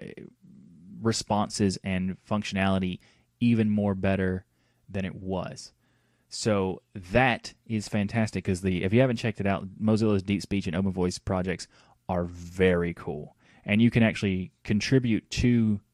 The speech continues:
that project very easily just by going to a website and then reading something or marking it, whether it's ac-, it's accurate, someone, like, what someone said to what you read.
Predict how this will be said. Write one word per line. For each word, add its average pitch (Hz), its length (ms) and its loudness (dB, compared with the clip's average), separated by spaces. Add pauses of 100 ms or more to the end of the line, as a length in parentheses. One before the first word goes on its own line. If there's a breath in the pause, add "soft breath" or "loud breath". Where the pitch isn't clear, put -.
that 95 160 -4
project 98 540 -2
very 113 340 4
easily 101 360 2
just 98 220 -4
by 95 240 -2 (220 soft breath)
going 107 240 0
to 104 140 -2
a 98 180 0
website 98 380 -4 (520 soft breath)
and 90 260 -8
then 87 220 -8
reading 101 300 -2
something 98 500 -4 (440 soft breath)
or 95 340 0 (180)
marking 104 440 -4
it, 101 160 -4
whether 95 280 -2
it's - 380 -6
ac-, 92 280 -6
it's 98 200 -8
accurate, 104 460 -2 (200)
someone, 98 360 -4
like, 95 180 -6 (120)
what 104 300 -4
someone 98 340 -6
said 95 320 -4
to 95 80 -6
what 92 240 -4
you 95 300 -6
read. 95 460 0